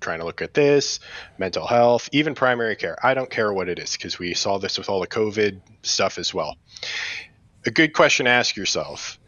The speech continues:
is, when you're seeing that provider, try and think of how many different sets of eyes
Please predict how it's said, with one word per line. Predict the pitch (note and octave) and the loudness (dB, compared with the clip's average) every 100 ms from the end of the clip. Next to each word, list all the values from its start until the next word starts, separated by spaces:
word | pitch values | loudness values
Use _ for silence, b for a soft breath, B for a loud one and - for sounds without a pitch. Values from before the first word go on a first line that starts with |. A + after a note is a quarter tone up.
| _ | _
is, | - F#2 F2+ - - _ _ _ _ | -4 -2 0 -2 -6 _ _ _ _
when | - F2 E2+ | -8 -6 -4
you're | |
seeing | E2 - A#2+ | -4 -2 0
that | D3+ C#3+ | 2 0
provider, | C3 A2 F2+ D2+ C#2+ - - _ _ _ _ _ _ - | 0 2 2 0 -10 -16 -20 _ _ _ _ _ _ -4
try | E3+ G3+ | 0 2
and | A#3 | 0
think | - D#3+ - | -2 0 0
of | - | 0
how | - C#3 | 2 2
many | D#3+ D3 C#3+ B2 - _ _ _ - | 2 0 -2 -2 -10 _ _ _ -4
different | B2+ - B2+ A#2 - _ - | -2 0 -2 -2 -8 _ -8
sets | - - C#3+ - | -2 0 0 0
of | G#2 | 2
eyes | F#2+ E2 D2+ - - - | 4 2 -2 -6 -6 -6